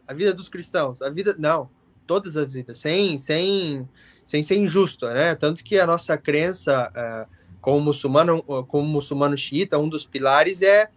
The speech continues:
a adala, a crença na justiça de Deus. A gente acredita que Deus é justo. Então, acredito que a religião islâmica, ela nos convida pra que a gente mude esse paradigma.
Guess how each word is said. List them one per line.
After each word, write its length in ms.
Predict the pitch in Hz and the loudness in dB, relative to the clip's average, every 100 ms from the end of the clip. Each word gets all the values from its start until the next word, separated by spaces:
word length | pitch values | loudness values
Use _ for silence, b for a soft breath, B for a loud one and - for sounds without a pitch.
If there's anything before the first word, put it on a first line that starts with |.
| _ - | _ -10
a 140 | 123 | -8
adala, 520 | 139 156 170 143 107 - | -4 0 0 0 -6 -18
a 40 | |
crença 300 | - 139 147 | -12 -10 -8
na 120 | 160 160 | -8 -8
justiça 540 | 151 - 202 208 165 | -10 -10 -8 -6 -8
de 100 | 143 | -6
Deus. 420 | 131 117 - - _ _ | -6 -8 -10 -20 _ _
A 40 | - | -10
gente 120 | 123 | -8
acredita 280 | 131 135 135 | -6 -4 -4
que 80 | 175 | 0
Deus 200 | 175 202 | 2 4
é 100 | 214 | 2
justo. 400 | 165 147 - _ _ _ B B B | 0 -6 -12 _ _ _ B B B
Então, 420 | 139 135 202 226 - _ _ | -10 2 4 4 -2 _ _
acredito 420 | 156 175 180 220 | -2 -2 -2 0
que 80 | 233 | 2
a 40 | 208 | 2
religião 420 | 190 196 175 196 | 2 -2 0 0
islâmica, 380 | 170 196 208 208 | 2 0 2 4
ela 120 | 202 | 4
nos 200 | 202 - | 2 -6
convida 840 | - 196 170 147 190 269 285 196 | -4 -4 -4 -6 -6 -4 0 0
pra 180 | - 185 | 0 -6
que 80 | 196 | -4
a 80 | 180 | -4
gente 260 | 214 - | -6 -8
mude 320 | 202 220 294 | -2 0 0
esse 140 | 269 233 | 0 0
paradigma. 760 | - 226 226 214 208 151 120 | 2 2 2 -4 -6 -8 -10